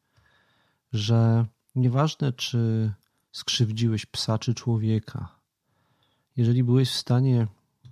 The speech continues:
zabić szczeniaka, to znaczy, że jest w tobie zło, które w każdej chwili może się rozwinąć do skrajnej postaci i będziesz w stanie także zabić człowieka.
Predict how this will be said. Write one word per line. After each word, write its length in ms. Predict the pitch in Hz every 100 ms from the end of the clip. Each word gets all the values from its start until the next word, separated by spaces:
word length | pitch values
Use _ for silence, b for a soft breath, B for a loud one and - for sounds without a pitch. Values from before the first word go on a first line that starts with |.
| -
zabić 380 | 110 120 117 110
szczeniaka, 760 | - - 113 120 123 104 117 131 - _ _ _
to 120 | _ 117
znaczy, 220 | 123 131
że 140 | 107
jest 180 | 117 127
w 60 | -
tobie 380 | 120 117 117
zło, 640 | 110 110 117 104 110 131 - _
które 580 | - - 117 117 113 110 _ _ _ _ _ -
w 120 | -
każdej 460 | - 135 127 117 107
chwili 260 | - 107
może 240 | 107 113 107
się 180 | - 110
rozwinąć 720 | 110 104 101 110 107 107 101
do 120 | -
skrajnej 540 | - - 110 110 107
postaci 560 | 101 101 - 110 - -
i 40 |
będziesz 560 | 113 113 113 113 - -
w 100 | -
stanie 420 | - - 107 107
także 420 | - 107 107 104 - _
zabić 560 | 104 101 101 104 -
człowieka. 580 | - 107 98 101 - -